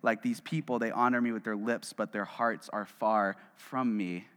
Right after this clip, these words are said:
When Jesus tells you to deny yourself, take up your cross and follow me, when he says, "Hey, if you follow me, people will hate you,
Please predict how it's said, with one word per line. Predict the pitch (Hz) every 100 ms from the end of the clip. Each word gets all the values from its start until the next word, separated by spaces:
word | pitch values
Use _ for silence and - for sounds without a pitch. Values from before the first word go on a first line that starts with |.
| _ _ _ _ _ _
When | - 113
Jesus | 120 127 120
tells | - 120 117
you | 113
to | 101
deny | 104 104 107 120
yourself, | 110 - 110 104
take | - 110
up | 101 -
your | 98
cross | - 104 95 92 -
and | 98
follow | - 95 95
me, | 95 98 110 113 _ - -
when | 113
he | 107
says, | - 110
"Hey, | 123 117
if | 110 -
you |
follow | 107 110 107
me, | 104 104 107 107 107 -
people | 120 107 104
will | 101 95
hate | 98 107
you, | 113 113 113